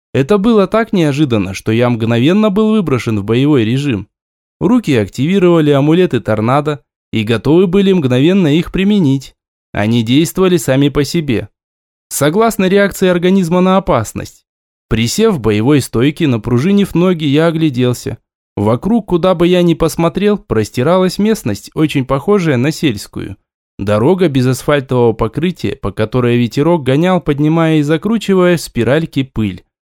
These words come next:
По обеим сторонам дороги небольшой кювет, заросший травкой. Дальше чахлое выжженное солнцем жёлтая трава на взгорках – которые закрывали видимость в перспективу.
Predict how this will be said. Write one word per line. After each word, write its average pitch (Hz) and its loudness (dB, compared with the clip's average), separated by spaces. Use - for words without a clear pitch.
По 104 0
обеим 107 0
сторонам 113 -2
дороги 131 0
небольшой 107 -2
кювет, 170 -4
заросший 127 0
травкой. 123 -4
Дальше 151 0
чахлое 160 0
выжженное 151 2
солнцем 160 -2
жёлтая 131 0
трава 147 2
на 139 2
взгорках – 180 -2
которые 127 2
закрывали 131 2
видимость 143 -2
в - -20
перспективу. 139 -4